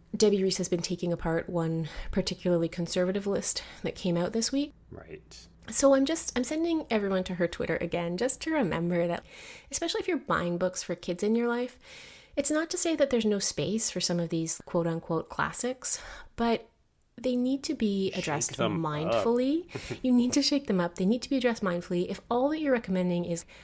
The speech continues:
Speaker 1: Child's Garden of Verse and the original Curious George, like, you're missing <laughs> out on a huge world of children's lit.
Speaker 2: Yes.
Speaker 1: Gosh, she posts some excerpts from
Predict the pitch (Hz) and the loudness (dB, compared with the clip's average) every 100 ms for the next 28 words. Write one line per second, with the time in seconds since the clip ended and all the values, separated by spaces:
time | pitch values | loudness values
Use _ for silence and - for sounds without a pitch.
0 | - - - 180 202 202 - 185 185 180 | -12 -6 0 4 4 2 2 2 4 4
1 | 175 165 175 165 156 - - 185 180 185 | 2 0 0 0 0 -2 -2 -2 0 2
2 | 196 208 202 190 185 190 175 170 - - | 6 6 8 4 4 2 2 0 -2 0
3 | 170 160 160 - 214 190 196 202 247 240 | 0 0 -4 -4 -4 -2 4 6 8 6
4 | 214 185 - - 240 208 208 - 214 226 | 4 2 0 4 8 8 6 2 4 4
5 | - 196 196 202 190 202 196 190 180 185 | 2 0 2 0 0 2 2 2 2 2
6 | - - - 165 - - - - - - | 0 -8 -12 -10 -8 -8 -10 -16 -18 0
7 | 190 175 - - 214 247 - - - 165 | 2 4 4 4 4 4 2 2 -2 -2
8 | - 214 220 - - 170 156 156 | 0 0 0 -4 0 2 2 0